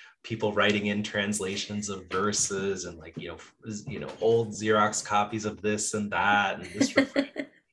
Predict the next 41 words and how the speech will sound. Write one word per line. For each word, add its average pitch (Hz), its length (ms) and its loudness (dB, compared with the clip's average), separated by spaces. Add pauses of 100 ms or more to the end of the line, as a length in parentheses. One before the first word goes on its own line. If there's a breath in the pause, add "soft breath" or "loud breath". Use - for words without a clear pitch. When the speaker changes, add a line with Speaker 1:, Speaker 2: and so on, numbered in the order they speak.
(140)
Speaker 1:
And 156 100 6
it 170 100 2
was, 147 200 8
there 190 100 6
was 202 100 8
something 185 280 4
beautiful 143 420 6
about 98 300 6
it, 90 140 -4
but 113 100 2
I 127 80 4
was 139 200 6
surprised 202 760 0
that 113 300 0 (120)
there 113 220 0
was 110 240 -4
not 104 480 0 (460)
some 127 200 -2
kind 117 200 -4
of - 80 -6
comprehensive - 840 -2
resource. - 800 -4 (140)
Speaker 2:
Right. 101 180 -2
Speaker 1:
Because, 101 460 -10
you 107 80 -12
know, 92 260 -6 (220)
in 98 160 -10
the 101 80 -10
last 101 480 -4
ten, 98 260 -10
twenty 90 240 -10
years, 101 140 -2
I - 20 -8
mean, 82 160 -12
so - 300 -6
many 101 240 -4
parishes - 680 -10
celebrate 82 500 -4 (240)
the - 60 -8
Triduum 87 400 -6
bilingually. 80 600 -12